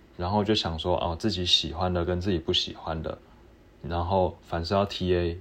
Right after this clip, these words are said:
一定也会喜欢你喜欢的，或是讨厌你讨厌的。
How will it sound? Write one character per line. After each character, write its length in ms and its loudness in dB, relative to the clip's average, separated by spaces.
一 140 -4
定 180 4
也 100 -2
会 200 0
喜 240 0
欢 180 2
你 80 6
喜 180 2
欢 220 0
的， 100 -2
或 140 0
是 260 0
讨 300 0
厌 280 4
你 120 -4
讨 300 -4
厌 200 0
的。 140 -10